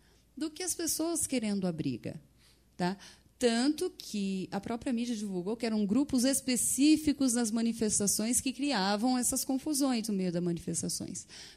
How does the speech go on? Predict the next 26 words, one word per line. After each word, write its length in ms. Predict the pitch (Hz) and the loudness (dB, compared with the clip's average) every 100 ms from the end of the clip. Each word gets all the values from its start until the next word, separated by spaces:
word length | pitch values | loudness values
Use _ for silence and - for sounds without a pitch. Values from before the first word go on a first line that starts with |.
| - | -2
Porque 200 | 247 247 | 4 4
as 100 | 233 | 6
pessoas 420 | 240 233 226 214 | 4 6 4 4
estavam 400 | 220 226 214 220 | 2 2 2 2
lá 220 | 233 294 | 4 4
para 340 | - 277 330 427 - - - - | 2 2 2 -2 -10 -20 -20 -6
tentar 600 | 196 190 - 233 285 277 | -2 -2 -2 0 4 4
dialogar, 880 | 240 254 262 277 220 202 220 208 185 - - - | 4 2 4 2 2 0 0 -2 -6 -14 -20 -14
para 200 | - 196 | -4 -2
conversar, 720 | 196 247 240 247 240 220 202 196 | 0 0 0 -2 -2 -2 -4 -4
para 180 | 202 | -6
mostrar 420 | 202 202 - 254 254 | -6 -6 -4 -2 -2
a 60 | |
sua 280 | 226 277 277 | -4 -2 -4
voz. 600 | 185 185 190 175 - - - - _ - | -2 0 2 0 -6 -10 -18 -20 _ 0
E 100 | 196 | 2
alguns 400 | 190 185 208 233 | 2 2 -2 -2
poucos 480 | - 202 247 277 220 | -2 0 0 -4 -6
baderneiros 600 | 220 208 196 196 208 240 | -4 -2 -2 -2 -2 -4
que 140 | 302 | -6
trabalhavam 640 | - 269 277 269 269 302 | -6 -4 -2 -4 -2 -2
isso. 320 | 269 190 - - - - - - | -2 -4 -10 -14 -20 -20 -18 -4
As 140 | 226 | -2
pessoas 400 | - 214 269 285 | 0 0 2 2
estavam 420 | 247 - 269 233 | 0 0 0 0
todas, 560 | 220 240 294 214 185 | 2 2 4 2 -2